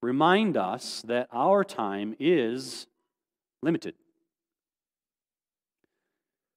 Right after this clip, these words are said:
We are reminded that there will come a day for us that will be our last as well.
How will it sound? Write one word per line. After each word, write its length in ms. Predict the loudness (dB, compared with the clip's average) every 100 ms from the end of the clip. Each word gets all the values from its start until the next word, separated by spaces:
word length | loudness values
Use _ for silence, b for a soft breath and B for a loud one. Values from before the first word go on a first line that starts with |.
| _ _ _ _ -2
We 180 | 4 6
are 80 |
reminded 720 | 6 6 4 4 2 2 2
that 160 | 0 0
there 180 | 2 2
will 300 | 4 4 2
come 220 | 0 0
a 40 |
day 260 | 2 2 2
for 240 | 2 4
us 560 | 4 4 0 -8 -10 -12 _ _ _ _ _ _ _ _ _ _ _ _ _ _ _ _
that 160 | -6 -6
will 100 | -4
be 160 | -4
our 140 | -2 -4
last 560 | -6 -8 -12 -20 -20 _ _ _ _ _ -14
as 180 | -12 -8
well. 300 | -6 -6